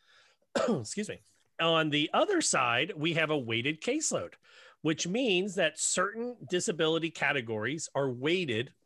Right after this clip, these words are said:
for more worth than the others. So for example, a quote unquote typical articulation kid is worth one, but, uh, other health impairment, um, or autism or emotionally,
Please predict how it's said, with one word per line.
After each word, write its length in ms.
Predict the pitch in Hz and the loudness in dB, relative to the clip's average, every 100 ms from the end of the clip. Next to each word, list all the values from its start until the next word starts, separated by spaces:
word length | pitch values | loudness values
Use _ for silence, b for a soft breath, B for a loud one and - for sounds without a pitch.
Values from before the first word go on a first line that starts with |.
| _ _ _ - | _ _ _ -4
for 160 | 151 | -2
more 420 | 135 135 160 170 202 | -2 0 2 2 0
worth 560 | 156 127 110 143 - - | -2 0 0 -2 -6 -12
than 220 | 127 127 | -4 -2
the 160 | 143 180 | -2 -4
others. 500 | 247 294 104 - - - B B | -2 -2 -4 -10 -14 -14 B B
So 220 | - 175 160 | -2 0 2
for 200 | 175 190 | 2 2
example, 580 | 170 143 - 147 147 b b b b _ - | 2 0 2 0 0 b b b b _ -6
a 200 | 151 143 | -2 -2
quote 280 | 120 190 196 | 0 0 0
unquote 440 | 196 185 180 - - | 0 0 0 -2 -2
typical 760 | 185 185 180 - 170 165 165 135 | -2 0 -4 0 2 4 2 0
articulation 800 | 139 - 180 170 147 151 - 143 | -2 -2 -4 0 0 0 -2 -2
kid 240 | 151 143 | 0 0
is 160 | 135 123 | 0 0
worth 320 | 127 120 - - | -2 -2 -6 -16
one, 460 | 113 107 117 85 - _ _ _ _ _ _ _ - | -10 -4 -4 -4 -12 _ _ _ _ _ _ _ -2
but, 280 | 147 147 151 _ | 2 2 0 _
uh, 480 | 131 127 123 123 123 - | 0 2 2 2 0 0
other 300 | 151 175 175 | 2 2 0
health 260 | 156 170 170 | 0 0 0
impairment, 640 | 147 165 190 147 147 220 - | -4 0 0 2 0 -4 -4
um, 400 | 120 113 110 123 | 0 0 -2 -4
or 260 | 127 123 127 139 | -2 0 0 0
autism 680 | 151 - 165 143 160 175 - | -2 0 -2 0 0 0 -2
or 480 | 139 131 127 131 135 | 0 2 2 2 0
emotionally, 1500 | 131 131 151 151 - 151 143 139 139 139 135 135 135 135 | -2 0 0 -2 -2 -2 0 0 0 0 0 2 0 -2